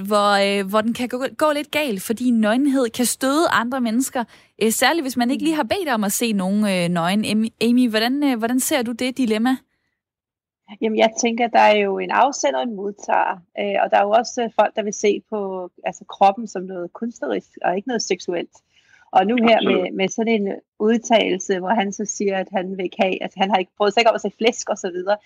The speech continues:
Speaker 2: jamen, så modtager han jo beskeden som noget, øh, ulækkert eller frastødende eller privat. Og det må han rigtig gerne. Men måske, øh, dem, der har fået taget billedet, vil gerne vise, "Sådan så jeg ud efter en graviditet, og jeg er mega stolt af, hvordan min krop ser ud."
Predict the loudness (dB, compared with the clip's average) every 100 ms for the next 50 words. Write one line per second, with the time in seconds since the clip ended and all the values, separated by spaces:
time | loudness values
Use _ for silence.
0 | -20 -16 -2 0 0 0 2 2 2 4
1 | 4 2 -2 -6 -2 0 0 -6 -6 -6
2 | -4 -4 -2 0 0 0 0 2 2 -2
3 | -2 -4 2 0 0 -4 -4 -4 -2 -2
4 | -2 -4 -2 -2 -4 _ _ _ 0 2
5 | 2 2 2 0 0 -2 2 4 4 -2
6 | _ _ _ 0 0 0 -4 0 0 0
7 | 2 4 4 0 -2 -2 -2 -4 -6 -4
8 | 2 2 2 -2 0 -2 2 2 2 -2
9 | -4 -6 -2 0 0 -2 -4 -4 -4 -4
10 | -4 -4 -4 -4 -2 0 0 0 -4 -4
11 | 0 0 2 0 -2 -10 -4 -4 -2 -10
12 | -6 -6